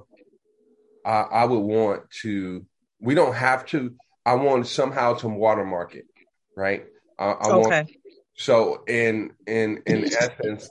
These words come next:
Speaker 1: is that, hey, if we create something, it doesn't have to deal with water, but we know that a portion of this N F T, say ten percent, fifteen percent, will go
Speaker 2: Is
Speaker 1: to
Speaker 2: water.
Speaker 1: our water project.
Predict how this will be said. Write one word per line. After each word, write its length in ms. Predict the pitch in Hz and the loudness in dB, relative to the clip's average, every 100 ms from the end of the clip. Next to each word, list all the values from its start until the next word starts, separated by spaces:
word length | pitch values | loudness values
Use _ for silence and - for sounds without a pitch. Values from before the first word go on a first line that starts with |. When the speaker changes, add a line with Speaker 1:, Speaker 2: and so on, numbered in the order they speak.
| - | -6
Speaker 1:
is 480 | 107 101 98 95 98 | -2 0 0 -4 -2
that, 360 | 101 98 - | 2 2 -2
hey, 280 | 107 117 104 | -4 -2 -2
if 280 | - 107 104 | -4 -8 -4
we 160 | 123 | -6
create 520 | 123 - 113 117 120 117 | -6 -4 -2 0 0 -2
something, 380 | 127 117 113 | -2 -2 -2
it 160 | - 110 | -4 -2
doesn't 300 | 110 110 107 | 0 0 -2
have 240 | 117 104 | -4 -4
to 80 | 104 95 - - _ | -6 -10 -14 -20 _
deal 280 | 113 113 117 | 0 0 0
with 200 | 113 101 | -2 -4
water, 640 | 98 104 110 120 123 123 - - _ _ - | -2 2 2 2 -2 -6 -16 -20 _ _ -20
but 640 | 104 120 131 113 95 - - _ _ _ _ _ _ | 0 4 6 4 2 -6 -20 _ _ _ _ _ _
we 280 | 101 107 123 | -10 -2 0
know 400 | 123 120 113 107 | 2 2 2 2
that 200 | 107 101 | 0 -2
a 80 | 95 | -2
portion 540 | - - 127 123 117 | -6 -10 -6 -6 -4
of 160 | 107 98 | -4 -2
this 220 | 101 - - | -6 -8 -8
N 140 | 107 | -4
F 200 | 95 92 | -4 -6
T, 360 | - 117 98 95 | -8 -6 -6 -10
say 540 | - 110 95 98 92 | -6 -2 -2 -4 -8
ten 220 | - 113 101 | -8 -6 -4
percent, 560 | 107 - 101 92 92 - - - | -6 -6 -4 -4 -4 -10 -20 -10
fifteen 400 | - 107 - 104 | -6 -4 -4 -6
percent, 460 | 92 95 - 90 - _ _ | -4 -10 -6 -6 -8 _ _
will 120 | 98 | -8
go 240 | 92 101 101 | -6 -2 -2
Speaker 2:
Is 140 | 147 | -2
Speaker 1:
to 80 | 135 | -4
Speaker 2:
water. 240 | 143 98 | -4 0
Speaker 1:
our 100 | 95 | 0
water 320 | 92 92 90 87 | 0 -2 -2 -4
project. 580 | 87 85 80 80 - | -4 -6 -6 -12 -14